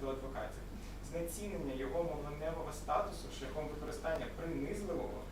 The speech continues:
та менторського тону спілкування, вживання іронічних семантичних засобів, спроби домінування у співбесіді. Також під час виступу адвоката слідчий суддя.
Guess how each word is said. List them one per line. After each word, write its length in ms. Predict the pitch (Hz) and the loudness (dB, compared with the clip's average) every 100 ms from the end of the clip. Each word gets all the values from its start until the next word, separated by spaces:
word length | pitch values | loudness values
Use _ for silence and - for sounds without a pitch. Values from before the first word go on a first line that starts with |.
| - - | -6 0
та 100 | - | 2
менторського 640 | 147 156 - - - 135 | 4 2 2 0 -2 -2
тону 240 | 135 147 151 | -2 -2 -2
спілкування, 720 | - 139 - 123 113 104 - - - - - - | -2 -2 -2 0 0 -2 -4 -6 -6 -6 -6 -4
вживання 440 | 139 156 175 165 - 165 | 4 4 6 2 0 2
іронічних 560 | 170 175 190 - 131 | 2 2 -2 -2 -2
семантичних 580 | - 147 147 - - 131 117 | -2 -2 -2 -2 -2 -2 2
засобів, 420 | 147 - - - - - - - | 4 6 4 -2 -4 -6 -6 -6
спроби 440 | - 147 175 - - 143 | -4 2 4 4 2 0
домінування 640 | 151 147 139 147 165 165 151 | 0 0 2 6 6 4 0
у 40 | |
співбесіді. 760 | - 139 139 123 - - - - - - - - | -2 -4 -2 0 0 0 -4 -6 -6 -6 -6 2
Також 280 | 165 160 131 | 6 6 6
під 200 | - 143 | 0 -2
час 200 | - - | -2 -2
виступу 300 | 165 - - | -2 -2 0
адвоката 460 | 139 143 - - - | 0 0 2 2 2
слідчий 340 | - - - - | -2 -4 -4 -4
суддя. 380 | - - 120 | -4 0 0